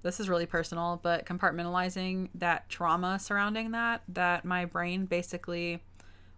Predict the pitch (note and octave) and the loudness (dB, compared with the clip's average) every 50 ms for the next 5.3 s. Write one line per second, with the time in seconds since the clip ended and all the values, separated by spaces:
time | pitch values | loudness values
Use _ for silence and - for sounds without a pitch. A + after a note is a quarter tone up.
0 | - - F3+ E3+ F3 F#3 F#3 F#3 F#3+ F#3+ F#3+ F#3+ - - - - - - F3+ F#3 | -12 -8 -6 -2 2 4 4 4 4 2 0 -4 -6 -10 -12 -12 -8 -6 -2 0
1 | F3+ F3 E3+ - - G#3 G3+ - - C#4 C#4 A#3+ G3 F3+ D#3+ D3 C#3+ D#3+ - - | 2 2 2 0 0 -4 -4 0 2 2 4 4 4 2 0 -2 -2 -4 -4 0
2 | - F3 E3 - E3+ E3+ E3+ - - F3 G3 G3 G#3 G#3+ G#3+ G#3+ A3 G#3+ A#3 A3+ | 2 2 2 4 2 0 0 2 2 2 4 4 4 2 4 4 2 2 4 2
3 | G#3 G3+ F#3 F3+ F#3 F3+ F3 - - E3+ E3 - - - G3 G3 F#3 F3 E3+ E3+ | 4 6 6 6 6 4 0 -4 -4 -4 -4 -4 -4 -4 -2 0 0 0 0 2
4 | G3+ A3 A3+ - A3+ G#3 G#3 G#3 G#3 G3+ G3 G3 F#3 - F3 F3 F3 F3 - - | 2 2 2 0 -2 -2 -2 -2 -2 -4 -4 -4 -4 -4 -4 -4 -4 -4 -2 2
5 | F3 F3+ F3 - - | 4 4 4 4 0